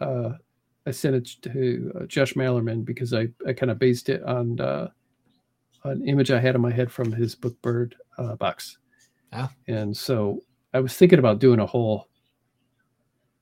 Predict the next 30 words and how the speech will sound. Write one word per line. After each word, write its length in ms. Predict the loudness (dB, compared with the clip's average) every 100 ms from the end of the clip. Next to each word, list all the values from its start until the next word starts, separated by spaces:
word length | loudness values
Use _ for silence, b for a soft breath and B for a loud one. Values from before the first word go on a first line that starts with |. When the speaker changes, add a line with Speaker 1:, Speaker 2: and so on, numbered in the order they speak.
| _ _
Speaker 1:
thing 160 | 2
like 180 | 4 2
that. 240 | -2 -4 -2
And 100 | 6
then 100 | 10
I 80 | 10
did 180 | 8 2
some 140 | 0
power 280 | 2 4 4
pop 240 | 2 -2
stuff, 400 | 0 0 0 0
and 180 | -2 -2 8
that, 220 | 8 8 4 8
all 120 | 10
that 120 | 10
crap 240 | 8 4 4
is 120 | 2
on 120 | 2
YouTube, 340 | 2 2 0 2
but 100 | 4
I 60 |
don't 200 | 4 2
really 400 | 2 2 4 2 -4 b b b b
share 220 | 4 6
it 80 | 8
that 100 | 6
much, 280 | 6 4 4
and 100 | 2
I 60 |
don't, 280 | 4 4 2